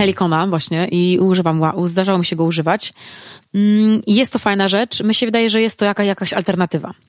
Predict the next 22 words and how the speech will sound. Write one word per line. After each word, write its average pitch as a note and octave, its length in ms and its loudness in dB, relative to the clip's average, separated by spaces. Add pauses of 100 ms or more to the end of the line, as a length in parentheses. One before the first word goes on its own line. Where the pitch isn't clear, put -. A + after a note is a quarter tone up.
(560)
I, A3 540 2
e, F#3 280 2
nie G#3+ 100 2
chciałabym F3 380 0
bardzo, D#3+ 300 0
żeby D#3 580 -2
to D#3 320 0
przyćmiło D#3+ 500 -2
i D#3 140 0
zastąpiło D#3 500 -4
żywe D#3 180 -2
organizmy. D#3 420 -4 (540)
To D#4+ 80 -6
tak C#4+ 120 0
jak B3+ 80 -8
w - 40 -12
przypadku A3+ 560 -4 (100)
zastąpienia G3+ 440 0
nas F#3+ 120 0
robotami. E3 400 0
No E3 100 -2
to F3 160 -6